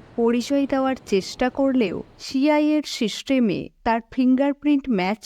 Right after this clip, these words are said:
করে যায়। নয় এগারো টুইন টাওয়ার হামলার ঠিক কিছু সপ্তাহ আগে এক ব্যক্তি অরল্যান্ডো এয়ারপোর্ট দিয়ে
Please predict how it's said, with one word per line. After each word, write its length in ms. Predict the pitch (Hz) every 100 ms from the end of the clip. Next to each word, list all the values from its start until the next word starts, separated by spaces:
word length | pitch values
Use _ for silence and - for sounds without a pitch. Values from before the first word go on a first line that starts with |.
| -
করে 200 | 202 180 170
যায়। 220 | 175 156 - _ _ -
নয় 340 | 233 254 269 294 294
এগারো 340 | 302 294 220 165 - -
টুইন 320 | 254 262 285 302 294
টাওয়ার 320 | 285 269 247 226
হামলার 500 | 208 208 233 196 180 - - - -
ঠিক 180 | 294 277 - -
কিছু 300 | 254 - - -
সপ্তাহ 400 | 330 254 - 226 214 - 196
আগে 280 | 208 220 202 160 - _ _ _ -
এক 240 | 220 247 254 247
ব্যক্তি 460 | 233 - - 240 165 - _ _ _
অরল্যান্ডো 680 | - 220 269 294 294 285 294 254 220
এয়ারপোর্ট 500 | 208 208 - 277 269 _
দিয়ে 260 | - 240